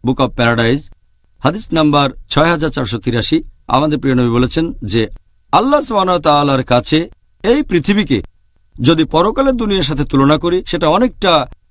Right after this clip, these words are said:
কোনো মানুষ যদি তার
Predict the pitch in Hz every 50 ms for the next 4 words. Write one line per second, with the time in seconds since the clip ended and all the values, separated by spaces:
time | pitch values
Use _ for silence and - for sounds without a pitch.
0 | _ _ _ _ - - 233 254 302 285 - - 160 165 165 170 185 196 214 208
1 | - - - - - _ _ _ _ _ _ _ _ _ _ _ - - 127 127
2 | 180 226 240 285 294 302 - 208 196 190 185 185 175 165